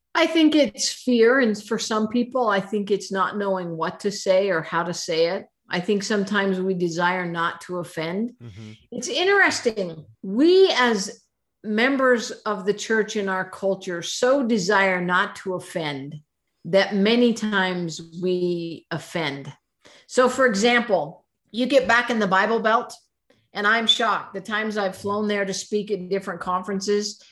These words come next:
Speaker 1: like, I'll walk into a grocery store and they'll say something like, "Jesus loves you. God's watching over you." And they're just open about, and they'll say it point blank, "God doesn't want you to do that, and Christ doesn't want you to do," and I look at them and think, "We'd never say that in Utah."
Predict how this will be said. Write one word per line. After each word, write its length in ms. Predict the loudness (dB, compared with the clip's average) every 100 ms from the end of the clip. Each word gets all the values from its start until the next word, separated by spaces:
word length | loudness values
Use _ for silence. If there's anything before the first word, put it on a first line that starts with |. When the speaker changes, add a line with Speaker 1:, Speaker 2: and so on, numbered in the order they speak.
| _ _
Speaker 1:
like, 260 | 0 0 0
I'll 200 | 4 4
walk 200 | 4 0
into 180 | 0 0
a 40 |
grocery 420 | 0 -2 -2 -6
store 320 | -8 -2 -2 0
and 140 | -2
they'll 140 | -2
say 260 | -4 -4 -4
something 360 | -4 -6 -4 -2
like, 200 | -2 0
"Jesus 400 | 2 2 0 4
loves 280 | 4 4 0
you. 280 | -2 -4 -10 _ _ -4
God's 280 | 2 2 4
watching 400 | 4 4 0 -4
over 260 | -4 -2
you." 440 | -4 0 0 0 -6 _ _ _ _ _
And 240 | -8 -6 0
they're 140 | 0
just 300 | 0 -8 -8 -6
open 580 | -6 -2 -2 0 -4 -8 -10
about, 400 | -2 2 2 0 -6
and 160 | -4
they'll 240 | -2 -2 -2
say 260 | 2 4
it 140 | 4 0
point 200 | -4 -2
blank, 280 | -4 -4
"God 260 | -4 -4 0
doesn't 260 | -2 0 -4
want 180 | -6
you 60 | -8
to 60 | -4
do 140 | -2
that, 280 | 2 2 0
and 120 | -8
Christ 340 | -2 0 0 -2
doesn't 220 | -4 -2
want 180 | -4 -4
you 140 | -6
to 60 | -8
do," 60 | -14 _ _ -2
and 100 | 2
I 120 | 4
look 200 | 2 2
at 100 | 0
them 100 | 0
and 80 | 0
think, 240 | -2 -2 -10 -4
"We'd 160 | -2
never 240 | -2 -4 -8
say 160 | -8
that 180 | -8 -6
in 80 | -4
Utah." 320 | -4 -4